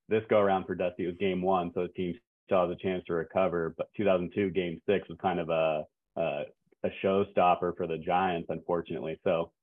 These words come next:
you know, I don't really, I'll be happy with a, a competitive series. So I'm happy that's a one one series. I'm glad no team's up two nothing. Uh, so, you know, hopefully we have a, a long series ahead of us. Um, and,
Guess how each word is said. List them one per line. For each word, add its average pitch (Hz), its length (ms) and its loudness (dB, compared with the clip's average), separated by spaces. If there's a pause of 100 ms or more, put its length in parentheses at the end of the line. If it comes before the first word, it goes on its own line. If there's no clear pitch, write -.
(260)
you 101 80 -2
know, 90 60 4
I 110 80 6
don't 113 160 6
really, 107 200 6 (240)
I'll 120 120 4
be 127 100 2
happy 120 680 0 (280)
with 107 200 0
a, 92 240 4
a 92 100 -2 (120)
competitive 104 480 2
series. 92 320 2
So 95 60 2
I'm 92 120 2
happy 90 240 0
that's 90 200 -4
a 90 60 -2
one 90 240 -2
one 90 260 -2
series. 104 260 2
I'm 87 120 -4
glad 87 240 0
no 90 100 -4
team's 87 260 -8
up 90 300 0
two 101 200 -2
nothing. 113 480 -2 (300)
Uh, 87 600 4
so, 95 80 2
you 90 80 2
know, 85 80 -4
hopefully 95 260 0
we 90 80 0
have 90 240 2
a, 85 200 2
a 92 40 0
long 90 460 -2
series 95 260 0
ahead 101 240 0
of 107 120 2
us. 135 120 0 (260)
Um, 82 580 -6 (440)
and, 92 500 4